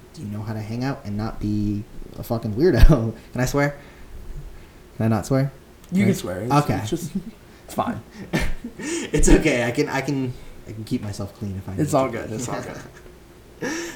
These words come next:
Speaker 1: But
Speaker 2: You're,
Speaker 1: it,
Speaker 2: you're, you're
Speaker 1: it's
Speaker 2: n-
Speaker 1: a, I, it was a
Speaker 2: yeah.
Speaker 1: night and day sort of thing, definitely.
Speaker 2: Yeah. Um, I have noticed that, like, people at U S C in general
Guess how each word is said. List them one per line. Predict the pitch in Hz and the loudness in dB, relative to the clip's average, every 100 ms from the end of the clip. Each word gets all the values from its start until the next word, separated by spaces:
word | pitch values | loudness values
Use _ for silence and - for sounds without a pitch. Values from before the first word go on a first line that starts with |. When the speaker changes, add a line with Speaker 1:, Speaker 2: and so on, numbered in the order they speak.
| - - | -4 4
Speaker 1:
But | |
Speaker 2:
You're, | 127 131 | 6 8
Speaker 1:
it, | |
Speaker 2:
you're, | 226 226 | 8 8
you're | 220 | 8
Speaker 1:
it's | 226 143 | 8 8
Speaker 2:
n- | 131 127 - | 8 6 4
Speaker 1:
a, | 135 | 0
I, | 139 | 4
it | 143 | 8
was | 143 | 8
a | 143 | 10
Speaker 2:
yeah. | |
Speaker 1:
night | 151 170 | 8 6
and | 131 123 | 6 2
day | 117 | 2
sort | 104 113 95 | 2 0 -2
of | - | -4
thing, | 92 87 95 | -6 -8 -8
definitely. | - 90 87 - - - 170 | -8 -10 -12 -14 -16 -8 0
Speaker 2:
Yeah. | 170 - - - - - - - - - - | 0 0 -10 -18 -20 -20 -20 -20 -20 -8 0
Um, | 226 233 | 2 4
I | 240 | 4
have | 247 330 | 6 8
noticed | 233 254 208 160 | 8 8 6 4
that, | 131 127 | 0 2
like, | 147 - - - - | 2 0 -10 -20 2
people | - 214 302 302 | 4 6 6 6
at | - | 6
U | 180 190 | 4 4
S | 165 - | 4 4
C | 156 135 | 2 2
in | 165 151 | 0 -2
general | 151 151 139 123 | -2 -2 -2 -4